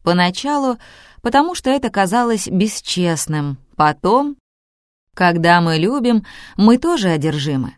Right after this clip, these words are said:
Особенно, если при этом отсутствует жизненный опыт. Люди вокруг кажутся приятными и честными, а слова учителей на этом фоне — пустым брюзжанием.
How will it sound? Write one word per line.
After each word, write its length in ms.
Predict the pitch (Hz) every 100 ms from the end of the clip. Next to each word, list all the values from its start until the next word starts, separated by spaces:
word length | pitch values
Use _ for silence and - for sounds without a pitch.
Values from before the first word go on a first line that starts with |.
| _ _ _
Особенно, 600 | - 185 233 302 269 240
если 360 | 226 233 240 214
при 160 | 196 202
этом 360 | 285 269 214
отсутствует 680 | 185 190 233 233 - 202 196
жизненный 580 | 170 202 180 180 165 156
опыт. 460 | 165 220 160 - _ _ _ _ -
Люди 300 | 202 330 277
вокруг 420 | 247 247 269 277
кажутся 580 | - 262 247 220 220 214
приятными 760 | 190 185 170 220 214 185 170 151
и 20 |
честными, 680 | - 175 220 - 156 139 - _ -
а 160 | 175
слова 440 | - 165 156 180 175
учителей 680 | 165 - 160 151 185 254
на 200 | 240 240
этом 240 | 233 226 226
фоне — 520 | - 226 220 214 208 - - -
пустым 580 | 180 - - 202 240
брюзжанием. 880 | 180 175 143 135 147 143 135 123 131